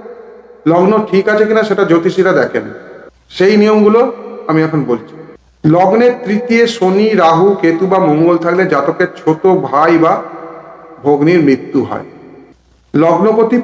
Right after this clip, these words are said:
পাপযুক্ত, পাপ মধ্যগত হলে অথবা ষষ্ঠ, অষ্টম, দ্বাদশে থাকলে জাতকের স্বাস্থ্য ভালো থাকবে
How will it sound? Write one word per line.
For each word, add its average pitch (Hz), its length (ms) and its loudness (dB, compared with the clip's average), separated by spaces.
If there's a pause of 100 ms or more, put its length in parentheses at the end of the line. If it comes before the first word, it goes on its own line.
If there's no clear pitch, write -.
পাপযুক্ত, 165 560 0 (300)
পাপ 156 160 0 (120)
মধ্যগত 190 420 0 (100)
হলে 139 160 2 (160)
অথবা 190 240 -2 (140)
ষষ্ঠ, 165 280 -4 (140)
অষ্টম, 196 340 -2
দ্বাদশে 151 400 0
থাকলে 131 220 -2 (720)
জাতকের 208 460 2
স্বাস্থ্য 185 340 0 (140)
ভালো 156 240 2
থাকবে 117 240 -4